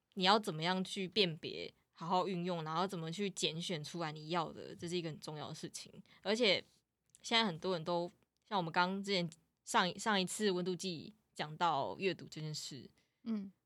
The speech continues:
Speaker 1: 对啊，很多人不爱看书，不爱看书就是不想要好好学习。
Speaker 2: 然后你会
Speaker 1: 你不想要
Speaker 2: 丧失思考的能力。
Speaker 1: 对啊，你不想要接收新的东西，你就不会有自己的思考的想法，让你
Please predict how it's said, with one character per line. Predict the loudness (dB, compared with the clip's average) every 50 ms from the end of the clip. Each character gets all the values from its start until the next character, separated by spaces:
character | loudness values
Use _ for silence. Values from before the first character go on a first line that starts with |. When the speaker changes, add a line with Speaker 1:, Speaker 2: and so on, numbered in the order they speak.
| _
Speaker 1:
对 | -6 -4 -4
啊， | -2 -2
很 | -2 -2 0
多 | 2 2
人 | 0 0
不 | 0 -2
爱 | -4 -4
看 | -4 -4 -6 -6 -6
书， | -8 -10 -12 -12 -14 -16 -20 _ _ _ _ _ _ 0
不 | 2
爱 | 2 2
看 | 4 2 0 0
书 | 0 -4 -6
就 | -6 -8 -8
是 | -8 -8 -10 -10 -10 -10 -10 -12 -16 -18 -20 _ _ _
不 | -12 -10
想 | -8 -8 -6
要 | -8 -6
好 | -6 -6
好 | -8 -8
学 | -8 -12 -12 -10
习。 | -10 -10 -10 -12 -14 _ _ _ _ _ _ _ _ -4
Speaker 2:
然 | 0 2
后 | 4 4
你 | 4
会 | 6
Speaker 1:
你 | 4
不 |
想 | 6 6
要 | 4 4 2 0
Speaker 2:
丧 | -2 0 2 2 2 0
失 | -2 -6 -10 -10 -10
思 | -8 -8 -8 -8
考 | -8 -8 -8 -8 -6
的 | -2
能 |
力。 | -2 0
Speaker 1:
对 |
啊， | 2 2 2 2 0
你 | 0 -2
不 | -2 -2 0
想 | 2 4 4
要 | 4 4
接 | 4 2 2 2 2
收 | 2 2 0 0 0
新 | 0 -2 -2 -2 -2
的 | -2 -2 -2 -2 -4 -6 -10 -12 -16 _ _ _ _
东 | -8 -6 -4 -4 -4
西， | -4 -4 -4 -2 -2
你 | -4 -2
就 | -2 -2 -2
不 | -2 -2 -4
会 | -2 0 0 0 0
有 | 0 -2 -6 -6 -8 -10
自 | -8 -8 -6
己 | -6 -8 -10
的 | -10 -10 -10 -10
思 | -8 -8 -6 -6
考 | -6 -6 -8 -10
的 | -8 -8 -10
想 | -10 -10 -12 -12 -10
法， | -8 -8 -8 -8 -8 -8
让 | -4 -2 -2 -2
你 | -2 -6